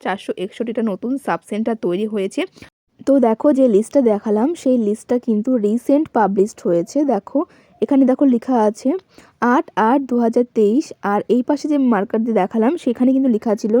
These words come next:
নতুন সাব সেন্টার যে তৈরি হচ্ছে সেইটা তোমরা একটু ভালো করে দেখে। তোমরা দেখেছো যে লিস্টে কতগুলো নতুন সাব সেন্টার তৈরি করা হচ্ছে। তো তোমাদের আজকে আমার এই লিস্টটা দেখে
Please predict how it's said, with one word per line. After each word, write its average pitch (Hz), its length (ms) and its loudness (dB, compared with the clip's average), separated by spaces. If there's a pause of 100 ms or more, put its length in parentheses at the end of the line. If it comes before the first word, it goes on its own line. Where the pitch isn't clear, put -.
(100)
নতুন 240 260 0
সাব 208 200 -4 (100)
সেন্টার 226 240 -2
যে 247 80 0
তৈরি 190 260 0
হচ্ছে 226 300 -2
সেইটা 254 260 -4
তোমরা 214 260 -2
একটু - 140 -8
ভালো 214 320 -4
করে 269 160 -2
দেখে। 202 240 -6 (240)
তোমরা 233 220 -16
দেখেছো 285 260 -18 (120)
যে 220 60 -14
লিস্টে 220 440 -20
কতগুলো 220 560 -16
নতুন 247 180 -20
সাব 226 240 -16
সেন্টার 233 220 -18
তৈরি 202 120 -16
করা 208 180 -12
হচ্ছে। 220 380 -18 (420)
তো 226 80 -14
তোমাদের 226 260 -12
আজকে 233 200 -16 (100)
আমার 208 120 -14
এই 220 100 -14
লিস্টটা 226 240 -18
দেখে 214 120 -16